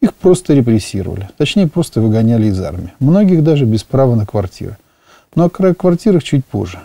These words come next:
А сейчас вернёмся к репрессиям. Итак, из армии был выгнан каждый третий офицер,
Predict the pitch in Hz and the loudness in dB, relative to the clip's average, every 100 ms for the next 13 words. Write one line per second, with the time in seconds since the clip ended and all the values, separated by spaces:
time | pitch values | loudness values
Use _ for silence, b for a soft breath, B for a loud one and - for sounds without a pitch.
0 | - - 120 143 - 208 - b b b | -16 -10 -6 -4 -2 -2 -4 b b b
1 | 131 127 147 131 127 120 - - - - | 0 2 2 2 0 -2 -2 -6 -10 -18
2 | _ _ _ 175 135 208 - b b b | _ _ _ -4 0 0 -2 b b b
3 | b b _ _ _ - 127 196 180 147 | b b _ _ _ 0 2 4 4 4
4 | 131 131 160 139 131 147 131 127 110 95 | 4 4 4 2 2 2 2 2 0 -2
5 | - 98 101 - 180 | -4 -6 -8 -4 -2